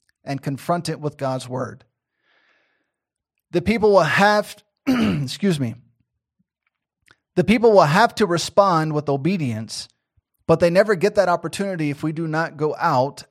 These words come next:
as God's messengers and preach God's message. We'll end this with fir-, First Thessalonians chapter two, verses thirteen through sixteen. "For this cause also thank we God without ceasing,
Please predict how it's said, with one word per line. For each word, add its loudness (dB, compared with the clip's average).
as -4
God's 0
messengers -2
and -6
preach -8
God's -4
message. -6
We'll -2
end -2
this -4
with -4
fir-, -4
First -4
Thessalonians -4
chapter -4
two, -8
verses -6
thirteen -6
through -8
sixteen. -10
"For -2
this 4
cause 6
also 2
thank -4
we -2
God 0
without -2
ceasing, -10